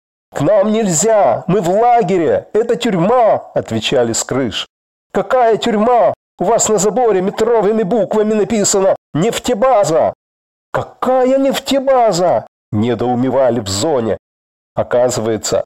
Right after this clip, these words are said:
тюремное начальство нашло выход из положения. Лагерь-то был виден из окон проходящих пассажирских поездов, и надо было как-то скрыть его. Вот и написали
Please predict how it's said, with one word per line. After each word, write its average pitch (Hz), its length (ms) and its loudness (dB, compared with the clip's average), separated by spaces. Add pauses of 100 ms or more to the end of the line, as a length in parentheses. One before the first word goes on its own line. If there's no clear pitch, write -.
(220)
тюремное 123 520 0
начальство 123 720 0
нашло 123 360 -2
выход 123 360 -4
из 120 140 -4
положения. 127 680 0 (400)
Лагерь-то 131 540 -2
был 127 240 -2
виден 123 400 -2
из 110 240 -4
окон 147 300 -2
проходящих 143 680 -2
пассажирских 131 720 -4
поездов, 123 680 -2 (280)
и 143 80 -2
надо 180 260 0
было 190 200 0
как-то - 340 -2
скрыть - 560 -4
его. 110 400 -2 (320)
Вот 139 340 -4
и 233 40 0
написали 123 840 0